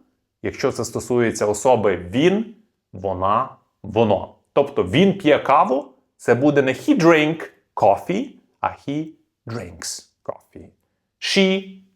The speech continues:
drinks coffee every day. He drinks coffee, she drinks coffee. Тобто просто додається есочка.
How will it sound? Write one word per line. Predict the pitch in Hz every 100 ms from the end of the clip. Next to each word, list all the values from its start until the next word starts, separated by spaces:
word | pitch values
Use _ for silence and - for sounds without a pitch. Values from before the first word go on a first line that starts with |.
| -
drinks | 107 143 98 82 - - - _ -
coffee | 95 85 - 90 90 90 87
every | 87 92 92
day. | 90 80 82 _ _ _ _ _ _ _ _ -
He | 208 196
drinks | 202 208 202 -
coffee, | 185 185 - 185 180 - _ _
she | - - 165 107
drinks | 98 90 92 -
coffee. | - - 95
Тобто | 117 - 101
просто | - 180 214 - 120
додається | 95 87 95 110 - 98 - -
есочка. | 117 - 95 -